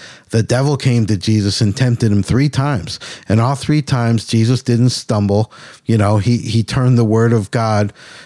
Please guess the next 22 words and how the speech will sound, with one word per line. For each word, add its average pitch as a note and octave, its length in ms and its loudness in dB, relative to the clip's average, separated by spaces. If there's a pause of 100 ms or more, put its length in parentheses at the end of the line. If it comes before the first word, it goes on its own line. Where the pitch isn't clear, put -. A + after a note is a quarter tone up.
(160)
Uh, A2 160 2
he, A2 240 2
he A#2 240 0
turned C3 320 -2
to C3+ 80 0
the B2 80 2
word A2+ 240 2
and A2 100 2
he A2+ 80 2
worshiped A2 380 0
the A2 80 -4
Father, B2+ 480 -6 (340)
right? B2+ 240 0 (480)
Jesus C3+ 460 0
called C3+ 320 -2
the A#2 80 2
word A#2 240 2
of A#2+ 120 0
God A2 280 0
our G2+ 180 0
daily G#2+ 480 0
bread. G#2+ 400 -2